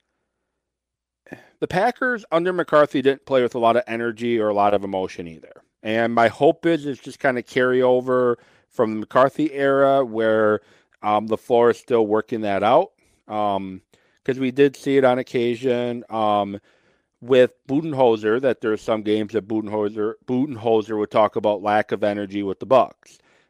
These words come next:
It wasn't as consistent, um, under Budenholzer, but it happened.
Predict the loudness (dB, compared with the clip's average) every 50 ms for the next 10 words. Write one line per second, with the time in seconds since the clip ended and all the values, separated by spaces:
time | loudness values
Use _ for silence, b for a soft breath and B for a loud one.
0 | _ _ _ 2 4 4 4 4 0 _ -18 -14 -2 2 4 4 4 2 -2 -2
1 | 0 2 2 2 0 -4 -10 -16 -12 -6 -6 -6 -6 -6 _ -8 -8 -8 -12 -18
2 | -20 -20 _ _ _ _ -8 -6 -6 -4 -4 -4 -6 -6 -6 -8 -6 -4 -4 -4
3 | 0 0 0 0 0 0 0 -2 -2 -2 -2 -2 0 0 0 2 2 0 0 0
4 | -2 -6 -16 -20 _